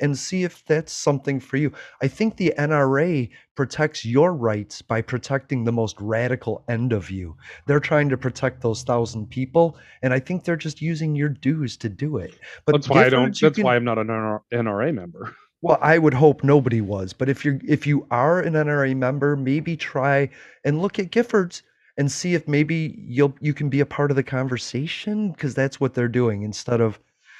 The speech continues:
Speaker 1: it's a group of gun owners that communicate and discuss these things, like these policies, and they have opinions that are easier.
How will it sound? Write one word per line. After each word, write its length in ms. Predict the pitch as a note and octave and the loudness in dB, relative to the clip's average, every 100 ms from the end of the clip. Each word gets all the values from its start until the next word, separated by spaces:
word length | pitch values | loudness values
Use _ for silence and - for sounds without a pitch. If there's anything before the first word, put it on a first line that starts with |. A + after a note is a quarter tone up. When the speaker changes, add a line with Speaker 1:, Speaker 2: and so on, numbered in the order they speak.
| _ | _
Speaker 1:
it's 160 | C#3+ - | 0 2
a 60 | |
group 260 | C3+ F3 D#3 | 2 4 4
of 160 | C3 - _ _ _ | 2 0 _ _ _
gun 240 | A#2 C#3+ E3 | 0 2 4
owners 400 | B2 A2 A2 G#2 - | 4 2 0 -2 0
that 140 | A#2 - _ _ - | -2 -2 _ _ -4
communicate 720 | C#3+ D3 D3+ B2+ A#2+ A2+ A#2+ | 0 2 2 0 0 -2 -2
and 100 | A#2 | -2
discuss 480 | B2 - C#3+ C3+ | -4 -2 -2 -2
these 300 | - G#2+ F#2+ | -4 -6 -6
things, 400 | - G2+ E2+ E2+ - _ - - | -6 -6 -8 -16 -20 _ -12 -4
like 160 | B2 | -2
these 220 | C3 B2 - | -2 -4 -2
policies, 720 | A#2+ G#2+ G#2 G2 G#2 F#2+ E2+ | 0 2 0 -6 -8 -10 -8
and 200 | G#2+ A#2 | -6 -2
they 120 | E3 | 2
have 180 | F#3 B2 | 2 2
opinions 540 | A2 A2+ G2 F#2 F#2 | -2 -6 -6 -8 -10
that 160 | - G#2+ | -6 -4
are 200 | G#2+ - - | -4 -8 -8
easier. 460 | A#2 G2+ G2 F2+ | -8 -6 -10 -10